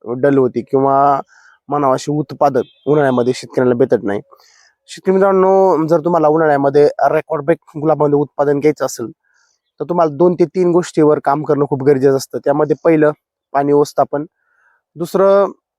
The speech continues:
आपण या प्लॉटमध्ये, अ, ऊसाच्या पास्टाचं आच्छादन केलेलं आहे, तर आच्छादन, अम, केल्यामुळं आपल्याला काय फायदा होणार आहे, आणि तिसरं तुमचा ज्यावेळेस तुम्ही रोगकीड व्यवस्थापन करतोय, तर त्यामध्ये रोगकीड व्यवस्थापन करत असताना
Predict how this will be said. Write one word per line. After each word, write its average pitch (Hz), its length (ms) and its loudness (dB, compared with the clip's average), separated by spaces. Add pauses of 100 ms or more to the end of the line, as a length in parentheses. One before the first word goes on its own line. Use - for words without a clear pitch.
(160)
आपण 175 240 0
या 170 160 4
प्लॉटमध्ये, 170 960 2
अ, 131 60 0
ऊसाच्या 147 480 0
पास्टाचं 151 400 -4
आच्छादन 143 480 -2
केलेलं 131 320 0
आहे, 113 100 -2 (520)
तर 147 80 0
आच्छादन, 165 520 0 (140)
अम, 139 200 -14 (240)
केल्यामुळं 160 420 2
आपल्याला 156 240 0
काय 165 240 0
फायदा 151 220 2
होणार 135 260 2
आहे, 113 100 -6 (880)
आणि 135 200 -8
तिसरं 170 260 0
तुमचा 170 560 2
ज्यावेळेस 160 320 -4
तुम्ही 151 120 2
रोगकीड 156 260 0
व्यवस्थापन 147 560 0
करतोय, 117 320 -2 (640)
तर 143 80 -18
त्यामध्ये 175 540 4
रोगकीड 160 500 0
व्यवस्थापन 165 560 2
करत 147 240 0
असताना 143 540 0